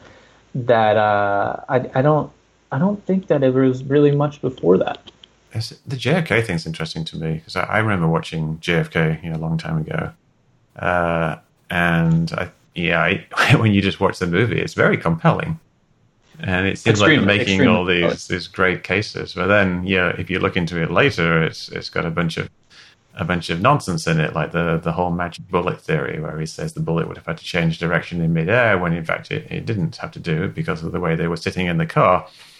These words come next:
Speaker 2: So there's all these things in the movie which are, are just blatantly false. And now I think, uh, Oliver Stone is coming out with something else. Uh, he was just on the Ro-,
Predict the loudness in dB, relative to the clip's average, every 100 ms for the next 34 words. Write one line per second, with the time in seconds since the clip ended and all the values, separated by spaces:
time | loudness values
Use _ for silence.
0 | -20 -20 -20 -16 0 4 6 6 4 4
1 | 4 4 4 4 4 6 6 6 4 2
2 | 0 2 2 4 0 -2 -4 -6 -8 _
3 | _ 0 2 2 -2 -4 -6 -2 -2 -2
4 | -12 -16 -18 _ _ _ _ -4 2 4
5 | 4 2 -2 -2 -2 0 0 -2 -4 -4
6 | -4 -4 -4 -6 -6 -4 -2 -2 -4 -6
7 | -6 -4 -2 -2 -2 -8 -14 -12 -10 -10
8 | -10 -8 -6 -6 -4 -4 -2 -4